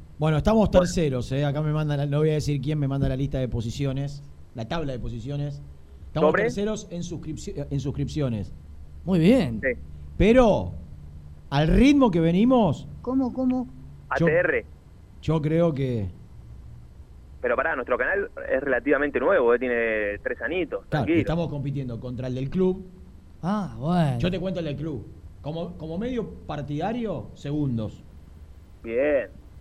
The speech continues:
Speaker 1: Muy cerquita, comiéndole los talones a Infierno Rojo.
Speaker 2: Nelson. Yo.
Speaker 1: Le mando un abrazo, un abrazo grande a la, a la, a la boa.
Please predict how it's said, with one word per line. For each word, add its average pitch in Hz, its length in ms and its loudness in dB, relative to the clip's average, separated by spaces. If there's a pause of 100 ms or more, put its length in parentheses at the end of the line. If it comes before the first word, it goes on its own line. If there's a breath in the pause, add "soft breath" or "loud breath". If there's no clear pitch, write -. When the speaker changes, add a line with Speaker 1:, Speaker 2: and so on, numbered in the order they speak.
(260)
Speaker 1:
Muy 285 260 6
cerquita, 196 600 0 (100)
comiéndole 254 520 2
los 190 120 0
talones 196 320 -2
a 180 60 -2
Infierno 165 280 -2
Rojo. 113 360 -6 (800)
Speaker 2:
Nelson. 143 400 0 (340)
Yo. - 120 0 (800)
Speaker 1:
Le 117 100 2
mando 135 180 4
un 127 60 2
abrazo, 131 260 0
un 131 80 -2
abrazo 131 300 -2
grande 127 180 0
a 117 240 -4
la, 110 140 -4
a 117 40 -6
la, 113 120 -2
a 113 40 2
la 117 100 4
boa. 104 360 2